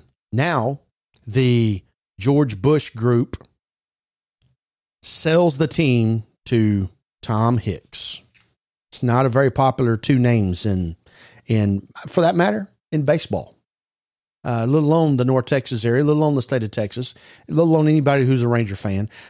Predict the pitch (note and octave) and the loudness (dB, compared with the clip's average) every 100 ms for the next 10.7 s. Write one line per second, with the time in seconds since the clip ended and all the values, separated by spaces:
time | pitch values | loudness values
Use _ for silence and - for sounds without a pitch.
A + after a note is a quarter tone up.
0 | - E3 E3+ D#3 F3+ E3+ - G#2+ A2+ B2+ | -4 2 4 4 2 -2 -10 -12 -2 0
1 | C#3+ B2 A2+ - B2+ A#2 A2 - B2+ B2+ | 2 0 -4 -2 -2 0 -4 0 0 2
2 | A2 G#2+ B2+ A#2+ A2+ A2 G2 G2+ F#2 F2+ | 0 -2 -4 0 0 0 0 -2 -4 -8
3 | - - _ _ _ _ _ _ - G2+ | -14 -16 _ _ _ _ _ _ -6 -2
4 | G2+ A2+ C#3+ F#2 - _ _ _ _ _ | 0 2 2 -2 -10 _ _ _ _ _
5 | _ A2+ A2 C3 G2 C#3 D3+ B2 A#2+ - | _ -2 2 0 2 0 0 -2 -2 0
6 | A#2 G#2+ A#2+ C3+ C3+ B2+ - _ _ A#2+ | -2 0 0 2 4 2 -2 _ _ 0
7 | C#3 D3 B2+ A2+ G#2 G2 G2 G2+ _ _ | 2 2 2 2 2 0 -2 -4 _ _
8 | _ A#2 A2 A#2 A2+ B2 A2 G2+ G2 G#2+ | _ -4 0 0 0 0 0 0 -2 -4
9 | E2+ _ _ _ _ _ _ _ _ _ | -8 _ _ _ _ _ _ _ _ _
10 | _ _ B2+ B2+ A#2 A2 F#2+ | _ _ 0 2 2 2 -2